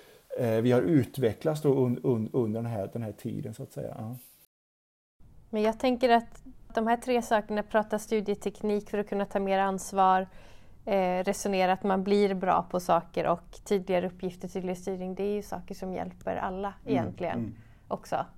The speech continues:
Speaker 3: Du pratade förut o-, om, eh, jag vet att du har nämnt skojbråk som en sån här, eh, en grej som du, som du framhåller som en väldigt viktig liksom signal,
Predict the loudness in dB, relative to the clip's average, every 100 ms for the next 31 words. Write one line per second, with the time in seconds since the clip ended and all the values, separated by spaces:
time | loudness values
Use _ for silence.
0 | -20 -20 _ -18 -10 -8 -6 -4 -4 2
1 | 2 2 0 -4 -6 0 2 2 2 0
2 | -2 -6 -6 -6 -2 -2 -2 0 2 2
3 | -2 -4 -2 0 2 2 0 0 -2 -2
4 | -2 -2 -2 -4 -6 -12 -18 -10 -8 -6
5 | -8 -4 -2 0 0 -2 -2 -2 0 -2
6 | -4 -6 -4 -2 -2 -2 -2 -4 -4 -4
7 | -4 -2 -4 -4 -4 -4 -6 -4 -2 -2
8 | 0 -2